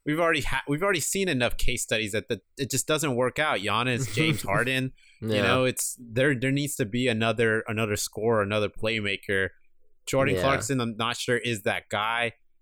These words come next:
Speaker 1: It's a decent piece, but you're gonna really hope that something comes along and somebody breaks through and, and, and, and helps this team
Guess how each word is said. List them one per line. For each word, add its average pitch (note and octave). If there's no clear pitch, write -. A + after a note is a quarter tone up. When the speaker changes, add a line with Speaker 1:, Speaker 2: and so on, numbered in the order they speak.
Speaker 1:
It's A2
a A#2
decent A#2+
piece, B2+
but G#2
you're B2+
gonna B2
really A#2+
hope A2+
that G#2
something A2
comes G2+
along G2
and F2+
somebody G#2
breaks G2
through G2
and, F#2
and, F#2+
and, G2
and F#2
helps G#2
this -
team F#2+